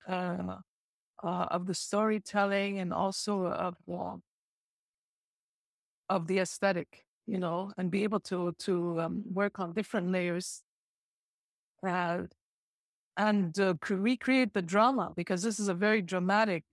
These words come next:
uh, film of a child growing up inside in a prison, you know, and a mother, and recreating that childhood for, you know, uh, that world for a child who's never seen the outside.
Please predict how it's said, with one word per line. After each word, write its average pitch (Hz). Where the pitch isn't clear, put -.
uh, 170
film 202
of 175
a 185
child 214
growing 185
up 190
inside 180
in 180
a -
prison, 185
you 190
know, 196
and 185
a 175
mother, 180
and 185
recreating 196
that 170
childhood 180
for, 185
you 196
know, 185
uh, 185
that 190
world 233
for 190
a 175
child 220
who's 196
never 208
seen 208
the 175
outside. 175